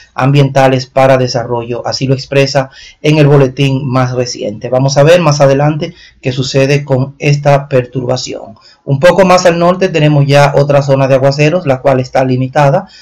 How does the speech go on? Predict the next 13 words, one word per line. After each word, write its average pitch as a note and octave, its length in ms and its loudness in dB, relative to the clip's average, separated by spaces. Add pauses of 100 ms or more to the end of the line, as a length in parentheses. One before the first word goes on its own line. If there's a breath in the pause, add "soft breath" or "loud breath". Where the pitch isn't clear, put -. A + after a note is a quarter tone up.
(180 loud breath)
Tiene C3 320 0
diez C3+ 240 0
por C3+ 160 -2
ciento D3+ 440 0
desde C3 280 -2
los B2 200 -2
días C3+ 360 -2
anteriores C3+ 680 -2 (220 loud breath)
y B2 140 -2
así D3 500 0
se C#3 180 -2
ha C3+ 60 0
mantenido. - 640 -8